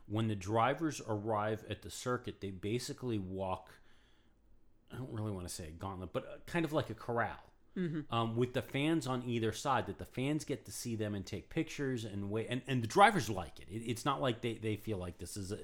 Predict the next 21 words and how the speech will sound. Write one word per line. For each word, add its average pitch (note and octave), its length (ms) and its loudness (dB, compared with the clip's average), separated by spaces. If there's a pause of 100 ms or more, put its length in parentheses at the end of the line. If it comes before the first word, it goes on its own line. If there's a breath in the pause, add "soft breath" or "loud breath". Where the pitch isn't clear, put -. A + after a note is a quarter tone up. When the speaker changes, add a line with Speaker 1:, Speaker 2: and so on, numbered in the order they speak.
(180)
Speaker 1:
this G2 140 -4
is G2+ 100 -2
a A2 60 2
burden A2+ 360 4
on D2+ 200 -12
them. C#2+ 160 -16 (640 loud breath)
But B2 160 6
it's A#2 120 -2
one B2+ 220 2
of D3+ 80 2
the C3 100 0
features B2 540 0
of G2+ 140 2
it G2+ 80 0
is G2 100 -4
the G#2+ 80 -4
fact G#2+ 300 -2
that G2+ 100 -8
the F#2 60 -8
fans C3 400 -2
can B2+ 100 -6